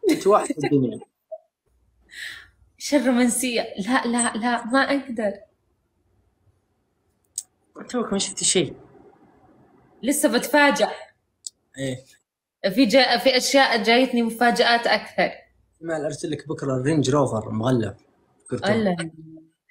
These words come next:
Speaker 2: كذا بشبرة حمراء؟
Speaker 1: مم،
Speaker 2: ولا أنت
Speaker 1: ولا
Speaker 2: مميز؟
Speaker 1: إيه، وتفكينا وتسوين، آه، أنبوكسينج.
Speaker 2: <laughs>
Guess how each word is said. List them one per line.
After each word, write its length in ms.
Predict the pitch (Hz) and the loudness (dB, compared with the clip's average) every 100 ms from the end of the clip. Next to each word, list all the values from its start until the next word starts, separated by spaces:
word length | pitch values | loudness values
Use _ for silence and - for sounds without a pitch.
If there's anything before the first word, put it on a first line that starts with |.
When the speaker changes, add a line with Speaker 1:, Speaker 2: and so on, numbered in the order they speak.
| - - | -10 2
Speaker 2:
كذا 160 | 269 233 | 4 4
بشبرة 420 | 233 247 220 220 | 4 2 4 2
حمراء؟ 680 | - 226 233 294 466 - - - - _ | 2 0 2 2 2 -2 -12 -10 -10 _
Speaker 1:
مم، 220 | 135 131 160 | -8 -4 0
Speaker 2:
ولا 140 | 220 | 0
أنت 140 | 233 | 0
Speaker 1:
ولا 140 | 233 208 | 0 0
Speaker 2:
مميز؟ 600 | 220 220 196 185 135 262 _ _ _ _ _ - | 0 0 0 0 -2 -6 _ _ _ _ _ -10
Speaker 1:
إيه، 140 | 117 | -10
وتفكينا 840 | 110 117 131 120 - - 147 135 | -12 -10 -10 -10 -14 -10 -4 -4
وتسوين، 560 | 123 113 - 120 113 107 | -4 -6 -8 -4 -4 -4
آه، 400 | 104 104 104 107 _ _ _ _ - | -8 -10 -12 -16 _ _ _ _ -14
أنبوكسينج. 800 | 104 101 123 120 - - 107 95 - _ _ _ _ _ _ - | -8 -4 0 0 0 -2 -6 -8 -14 _ _ _ _ _ _ -20
Speaker 2:
<laughs> 960 | 220 - - - - - 202 190 226 | -20 -20 -20 -18 -18 -6 -6 -4 -8